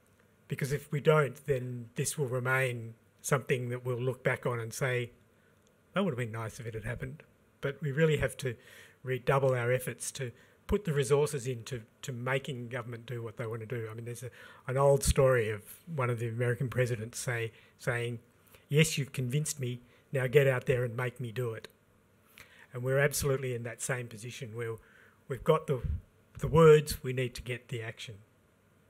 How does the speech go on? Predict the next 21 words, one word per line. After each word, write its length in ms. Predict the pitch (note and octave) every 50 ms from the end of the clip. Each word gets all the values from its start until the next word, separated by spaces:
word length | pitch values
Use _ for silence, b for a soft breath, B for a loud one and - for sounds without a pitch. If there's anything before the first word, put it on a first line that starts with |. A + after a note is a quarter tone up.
| b b b b b b b b b b b b b b _
And 140 | C#3 B2 -
so 220 | D3 C#3+ D3+ D3 -
one 240 | D#3 D3 D#3 E3+ E3+
of 140 | D3+ C3
the 100 | - D3 - - - - _ _ _ _ _ -
key 240 | - E3 F#3 F#3+
ways 400 | E3 E3 D3+ D3+ D3 C#3+ C3+ -
that 260 | - - C3+ B2 - - - _ _ _ _ _ - - _ _ -
I've 200 | C#3 C#3+ D#3 D#3
been 180 | - D#3+ C#3 B2+
working 340 | B2+ A#2+ A#2 - C3+ A2+ A2+
with 100 | A#2 G#2+
this, 200 | A#2+ A#2+ - - B2 - -
this 240 | - C3+ C3 - -
action, 320 | C#3 B2 - - - D3+
and 300 | C#3+ C3 A#2+ A#2+ A#2+ B2 B2+ - - - B2 A2+ A2+
really 240 | C3 C#3 C3+ B2 A#2+
to 160 | - C3+ A#2+
encourage 520 | A#2 A#2 - - C#3 C#3 C#3 C#3+ C#3 -
people 280 | - C#3 B2+ - C3+ A#2+
to 180 | - - B2